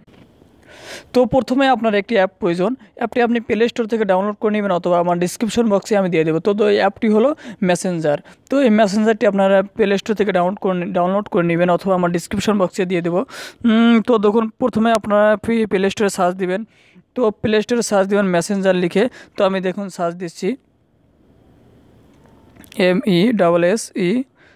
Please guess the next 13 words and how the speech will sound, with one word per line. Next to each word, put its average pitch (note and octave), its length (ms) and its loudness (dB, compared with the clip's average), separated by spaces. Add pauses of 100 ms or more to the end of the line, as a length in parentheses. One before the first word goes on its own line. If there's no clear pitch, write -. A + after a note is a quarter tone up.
(200)
মেসেঞ্জার। F3+ 560 2 (360)
তো A#3 80 2
মেসেঞ্জার A#3 380 4
লিখে A#3+ 200 2
সার্চ G3 260 0
দেওয়ার G#3 180 0
পর, G3+ 140 0
সার্চ G3+ 280 -2
দেওয়ার A#3 200 -2
পর A3 140 0
প্রথমে A3 360 0
চলে G#3 260 0
আসবে। F#3 320 0